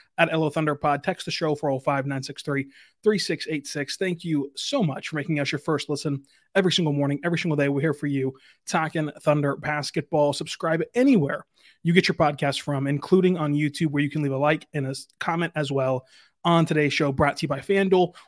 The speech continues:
we're diving into your mailbag questions. Today's show, of course, is brought to you by FanDuel Sportsbook,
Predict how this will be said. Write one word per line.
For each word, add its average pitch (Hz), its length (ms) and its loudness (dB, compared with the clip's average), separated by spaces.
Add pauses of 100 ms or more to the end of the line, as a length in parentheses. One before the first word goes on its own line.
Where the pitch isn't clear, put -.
we're 233 100 0
diving 208 360 4
into 196 260 0
your 160 260 2
mailbag 139 400 -2
questions. 180 460 0
Today's 160 240 -2
show, 160 160 0
of 143 140 -2
course, 269 320 -2 (320)
is 220 160 0
brought 185 320 0
to 202 100 0
you 185 60 2
by 165 140 2
FanDuel 139 420 -2
Sportsbook, 208 460 -2